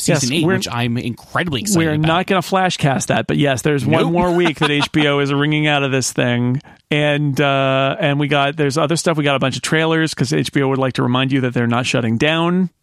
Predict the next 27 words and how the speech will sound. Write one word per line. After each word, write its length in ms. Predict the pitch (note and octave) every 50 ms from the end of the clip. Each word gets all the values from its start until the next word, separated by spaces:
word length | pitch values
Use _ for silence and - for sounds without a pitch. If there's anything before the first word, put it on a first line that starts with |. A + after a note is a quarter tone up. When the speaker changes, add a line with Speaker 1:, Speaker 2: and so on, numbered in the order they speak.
| _ _ _ _ -
Speaker 1:
this 240 | - E3 E3+ - -
week. 320 | F3+ E3+ E3+ E3+ - - -
Speaker 2:
<laughs> 60 | - - - - - - - - - -
Speaker 1:
Uh, 380 | C#3+ C#3 C3 C3 B2+ B2+ C3
there 100 | B2+ D3
was, 140 | C#3+ C#3 C3+
Speaker 2:
Please 240 | - C#4+ D4 C#4 -
don't 180 | D#4+ D4+ D4
unsubscribe. 360 | C#4 C4+ C4+ B3+ - C4+ B3 -
Speaker 1:
there 320 | E3 D#3+ D3+ D3 D3 C#3+
was 140 | C#3+ B2+ -
Speaker 2:
Please 380 | - E4 D#4+ D#4 D4 C#4+ C#4+
Speaker 1:
a, 240 | F#3 C#3+ C#3 C3+ C3+
Speaker 2:
watch 240 | C3+ - - C3 C3
Watchmen. 560 | C3 C3+ - F#4 - - - E4+ - C#4 F#3+
Speaker 1:
there 160 | C#3+ D3+ D#3
was 180 | D#3 D#3 C#3+ C3
a 280 | D3 C#3+ C#3 C#3 D3 D#3+
Watchmen 680 | C#3 C3+ C#3+ D3+ D#3+ - - - F3 E3+ E3 E3 D#3
thing. 220 | - E3+ E3+ E3+
There's 200 | D#3+ D3 C3+ A#2+
a 40 | C3+
Westworld 600 | A#2+ A#2 C3+ C#3 D#3 - - - E3+ E3+ E3 E3
trailer 600 | - - F3 E3 D#3+ D#3+ D#3+ D#3+ E3 E3 E3+ E3
that 180 | D#3 D3 C3+ C3+
is, 300 | C3+ B2+ A#2 A#2+ - -
uh, 300 | - B2+ A#2+ A#2+ A#2